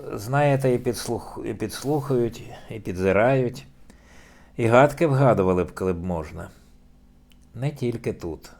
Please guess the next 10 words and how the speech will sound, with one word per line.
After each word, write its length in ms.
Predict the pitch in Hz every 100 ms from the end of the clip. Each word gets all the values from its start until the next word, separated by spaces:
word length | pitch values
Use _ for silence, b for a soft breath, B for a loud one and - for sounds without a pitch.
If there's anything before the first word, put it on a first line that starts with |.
| - -
Скрізь 480 | - - 185 135 -
так 240 | 92 90
у 40 |
політиці 580 | 87 95 90 82 87 -
буває. 500 | 85 87 85 82 90 - - - - - - - b b b b b
Але 260 | - 98 104
тут 260 | 104 110 98
більше, 380 | 110 98 -
як 220 | 101 104 -
скрізь. 560 | - 113 113 87 -